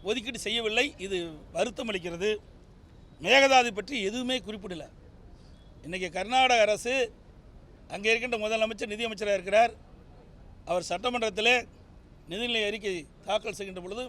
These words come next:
மேகதாது அணை கட்டப்படும் என்று அறிவிப்பு கொடுத்தார். அதற்கு உண்டான முழுமையான அறிவிப்பு இந்த நிதிநிலை அறிக்கையிலையும் குறிப்பிடல, இந்த வேளாண் பட்ஜெட்லையும் குறிப்பிடல. அதே போல சரபங்க நீரேற்று திட்டம், எங்க சேலம் மாவட்டத்தில் இருக்கிற நான்கு சட்டமன்ற தொகுதி,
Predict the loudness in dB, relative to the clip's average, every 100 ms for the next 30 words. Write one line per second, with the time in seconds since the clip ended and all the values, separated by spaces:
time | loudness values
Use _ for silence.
0 | -4 -4 0 0 0 -6 -8 -12 -8 -8
1 | -6 -10 -4 -4 -6 -10 -12 -6 -4 -4
2 | -8 -6 -4 -4 -8 -10 -10 -4 -2 0
3 | -2 -4 -20 -20 -20 -6 -2 -2 -4 -6
4 | -8 -8 -20 -20 -20 -12 -8 -2 0 2
5 | 0 -4 -18 -20 -14 -8 -4 0 2 0
6 | -2 -2 -2 -2 -6 -6 -4 -2 -4 -6
7 | -20 -20 -20 -20 -6 2 4 4 2 -4
8 | -6 -4 -6 -8 -8 -10 -12 -18 -20 -20
9 | -20 -20 -20 -20 -20 -20 -10 -2 2 2
10 | 2 0 2 2 0 0 0 0 -4 -12
11 | -8 -6 -6 -6 -4 -2 -4 -8 -20 -20
12 | -20 -2 4 6 6 0 -2 -6 -6 -4
13 | -2 -2 -4 -6 -6 -6 -6 -6 -6 -8
14 | -10